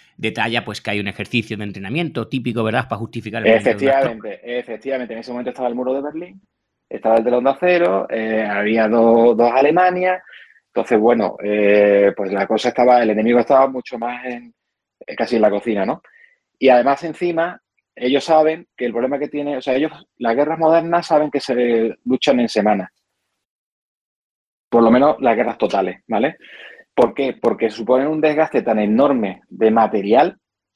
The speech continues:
Speaker 2: que <laughs> llega un momento que los dos contendientes o ganan uno por, <laughs> rápidamente o no tiene capacidad para cumplir sus objetivos, ¿no?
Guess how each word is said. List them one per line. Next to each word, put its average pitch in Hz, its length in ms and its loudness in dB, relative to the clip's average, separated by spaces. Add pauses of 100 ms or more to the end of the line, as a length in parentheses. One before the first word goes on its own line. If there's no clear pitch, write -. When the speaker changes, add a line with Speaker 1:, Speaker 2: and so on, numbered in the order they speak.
(680)
Speaker 2:
que 117 500 4
<laughs> - 400 -10
llega 120 220 -10
un 139 60 -4
momento 135 400 0 (360)
que 113 100 -2
los 113 100 4
dos 117 100 2
contendientes 139 580 2
o 117 140 4
ganan 139 220 2
uno 160 220 0
por, 151 120 -6 (220)
<laughs> - 600 -10
rápidamente 151 720 2
o 135 100 2
no 127 120 0
tiene 135 160 0
capacidad 123 480 0
para 139 160 2
cumplir 110 400 -6
sus 107 180 -10
objetivos, 98 480 -4
¿no? 123 200 -2